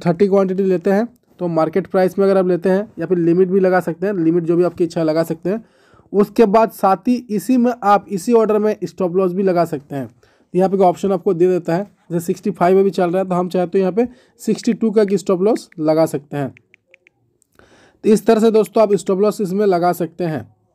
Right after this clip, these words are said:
ठीक है। चलिए सिक्सटी टू का हम स्टॉप लॉस लगा दिए तो आपका एक ही ऑर्डर में दोनों लग जाएगा, जो कि अभी थोड़ा सा इसमें अपडेट आप बोल सकते हैं आया है,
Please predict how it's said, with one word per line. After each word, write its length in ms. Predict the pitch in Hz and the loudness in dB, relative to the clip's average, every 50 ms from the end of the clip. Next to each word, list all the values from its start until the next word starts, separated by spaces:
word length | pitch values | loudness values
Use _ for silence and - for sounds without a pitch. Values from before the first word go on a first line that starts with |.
| _ - | _ -10
ठीक 120 | 180 180 | -6 -4
है। 80 | 196 147 | -4 -4
चलिए 360 | - _ _ _ - 165 170 | -6 _ _ _ -6 -4 -4
सिक्सटी 260 | 165 175 160 - 196 | -2 -4 -4 -2 -2
टू 140 | 165 165 190 | 0 0 2
का 80 | 185 202 | 2 2
हम 100 | 196 190 | 2 2
स्टॉप 220 | 170 - 185 160 | 0 -2 -2 -2
लॉस 160 | 175 196 180 | -2 -2 0
लगा 200 | 196 190 185 190 | 0 0 2 2
दिए 180 | 185 180 202 220 | 2 2 0 -2
तो 420 | 233 - _ _ _ _ _ - | -2 -6 _ _ _ _ _ -4
आपका 180 | 180 170 - 208 | -4 0 0 2
एक 180 | 196 190 170 233 | 2 2 2 2
ही 60 | 226 | 2
ऑर्डर 240 | 220 214 208 214 208 | 2 4 4 2 2
में 160 | 214 208 185 | 0 0 0
दोनों 260 | 175 185 180 196 190 | 0 0 0 2 2
लग 160 | 190 190 190 | 2 0 0
जाएगा, 360 | 175 185 180 180 180 202 233 226 _ _ _ _ _ _ 170 | 0 0 0 0 0 -2 -4 -6 _ _ _ _ _ _ -2
जो 140 | 165 202 | 0 0
कि 120 | 202 208 226 | 2 2 2
अभी 160 | 226 220 226 | 2 2 0
थोड़ा 220 | - 214 220 233 | 0 2 2 2
सा 120 | 208 - 226 | 2 2 0
इसमें 200 | 202 208 226 220 | -2 0 -2 -4
अपडेट 460 | - 180 175 160 156 185 208 214 196 | -2 -4 -4 -2 0 2 2 2 2
आप 120 | 202 190 | 0 -2
बोल 200 | 170 180 190 190 | 0 0 0 -2
सकते 260 | 180 190 170 - - 196 | -2 -4 -8 -6 -6 -6
हैं 80 | 175 | -6
आया 260 | - 156 160 170 180 | -4 -2 0 2 2
है, 200 | 175 175 190 185 | 2 2 0 -4